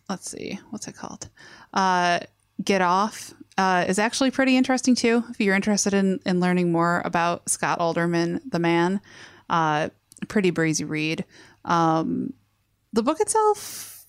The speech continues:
<laughs> very chaotic, uh, which probably reflects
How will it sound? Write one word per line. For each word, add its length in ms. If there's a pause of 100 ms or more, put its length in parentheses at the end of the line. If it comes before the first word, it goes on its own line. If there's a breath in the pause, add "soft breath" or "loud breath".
(220)
<laughs> 280
very 480
chaotic, 1080
uh, 640
which 460
probably 600
reflects 840